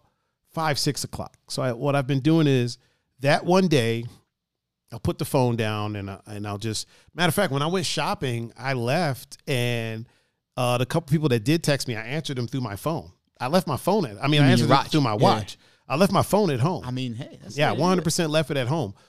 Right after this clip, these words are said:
Speaker 1: So the few texts that I did, that I did get, that I responded to, like, I,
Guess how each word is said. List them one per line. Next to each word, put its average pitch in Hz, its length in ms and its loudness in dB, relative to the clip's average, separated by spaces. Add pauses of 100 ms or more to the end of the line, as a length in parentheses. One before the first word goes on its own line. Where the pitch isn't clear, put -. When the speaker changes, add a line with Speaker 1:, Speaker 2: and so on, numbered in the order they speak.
(100)
Speaker 1:
So 127 160 -4
the 113 120 -4
few 185 200 -4
texts 175 360 -2
that 135 120 0
I 131 140 0
did, 131 460 -2
that 117 120 -2
I 123 120 0
did 123 260 -4
get, 120 280 -4
that 117 140 -8
I 113 60 -6
responded 123 540 -8
to, 120 140 -10
like, 104 200 -12
I, 113 160 -12